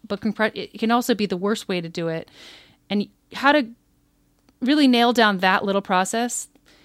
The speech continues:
There's a lot of ways you can get rid of sound, you know, get rid of noise. There's a lot of ways that you can change your audio levels.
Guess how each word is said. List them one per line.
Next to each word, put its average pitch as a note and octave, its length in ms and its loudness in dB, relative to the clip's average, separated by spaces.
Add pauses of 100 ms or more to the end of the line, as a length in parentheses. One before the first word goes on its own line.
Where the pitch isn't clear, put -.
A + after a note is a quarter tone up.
(140)
There's B3+ 160 0
a B3+ 60 2
lot G#3+ 300 4
of A3+ 60 2
ways G#3+ 280 2
you G3+ 80 -4
can G3 100 -4
get F#3 140 -4
rid F#3 120 -2
of F#3 80 -6
sound, F#3 340 -4
you G3 120 -2
know, F3+ 120 -4
get G3+ 220 -8
rid F#3 140 -6
of F#3 60 -6
noise. F3+ 340 -6
There's - 100 -8
a G#3 60 -6
lot G3 260 2
of G#3 60 -2
ways F#3 300 -4
that - 100 -14
you F#3+ 120 -4
can F3 380 -8 (160)
change F#3+ 280 -6
your F3 100 0
audio F3+ 240 -2
levels. C4 500 -4